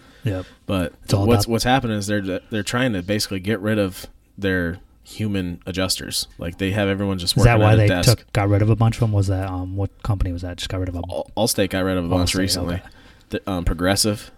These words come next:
Speaker 2: Progressive's closing down a lot of their local claim centers, like,
Speaker 1: Really?
Speaker 2: where you could drive in and get your estimate and
Speaker 1: Wow.
Speaker 2: do all that shit. Now they're, they're switching to, like, an app on your phone.
Speaker 1: Really?
Speaker 2: Like, "Here, you go do your job.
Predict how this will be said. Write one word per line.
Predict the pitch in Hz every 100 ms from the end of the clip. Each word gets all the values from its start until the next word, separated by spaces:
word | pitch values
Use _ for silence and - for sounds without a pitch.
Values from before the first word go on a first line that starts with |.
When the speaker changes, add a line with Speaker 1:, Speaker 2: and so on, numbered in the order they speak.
| -
Speaker 2:
Progressive's | - 101 107 101
closing | - 104 98 98
down | 101 101
a |
lot | 98 98
of |
their | 95 87
local | 95 95 90
claim | - 85 90
centers, | - 98 110 110 -
like, | 101
Speaker 1:
Really? | 107 104
Speaker 2:
where | 98
you | 101
could | 95 95
drive | 101 98 95
in | 95 98
and | 98
get | 92 -
your | 90
estimate | 95 - 95 95 85
and | 82 80 - 80
Speaker 1:
Wow. | 90 90
Speaker 2:
do | 98
all | 98
that | 95
shit. | - 117 - - _ _ _ _ -
Now | 107 110
they're, | 107 98 - -
they're | 101
switching | - 107 - 95
to, |
like, | 90 95
an | -
app | 95 90
on | 90
your | 82
phone. | - 98 87 - -
Speaker 1:
Really? | 98 104 107 - -
Speaker 2:
Like, | 110 104
"Here, | 120 95 _ _ _
you | - 123
go | 139
do | 135 135
your | 131
job. | - 104 104